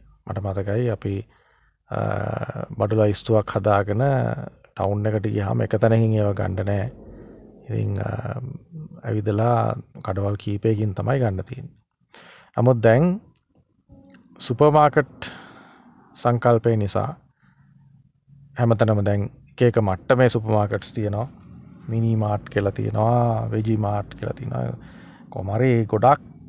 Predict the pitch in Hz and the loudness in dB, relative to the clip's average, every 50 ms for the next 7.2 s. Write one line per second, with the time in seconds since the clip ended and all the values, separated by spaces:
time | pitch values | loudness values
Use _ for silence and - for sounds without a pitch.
0 | - - - 107 110 113 110 131 139 160 170 - - - - 147 131 - 135 131 | -16 -8 -4 -2 -2 0 2 4 4 4 4 0 -4 -4 0 2 4 4 4 4
1 | 131 - - 156 156 131 123 120 123 123 120 117 117 113 110 117 143 175 180 - | 4 2 2 0 2 4 4 4 4 2 0 0 0 0 0 0 0 -2 -4 -6
2 | - - - - - - - - - 110 110 110 113 117 123 135 156 147 135 113 | -12 -16 -18 -18 -18 -18 -16 -10 -8 -6 -6 -4 -4 -2 0 0 0 2 2 0
3 | 98 107 113 - - - - - - - - - - - - - - - - - | 0 -2 -6 -10 -16 -20 -20 -20 -18 -18 -18 -18 -16 -16 -16 -14 -14 -14 -14 -14
4 | - - - - - - - - - - 120 113 156 165 165 139 120 117 123 131 | -14 -14 -14 -14 -16 -16 -16 -8 -2 0 4 6 6 6 8 8 8 8 6 6
5 | - 160 160 147 151 156 151 151 151 147 139 135 127 120 113 107 107 104 - - | 6 4 4 6 6 6 6 8 8 8 8 8 6 6 6 4 4 2 0 -2
6 | - - - - - - - - 104 104 104 - - 160 165 156 147 143 135 131 | -6 -12 -16 -18 -18 -8 -2 0 0 0 0 -2 2 4 4 6 6 6 6 6
7 | 107 98 107 | 4 4 2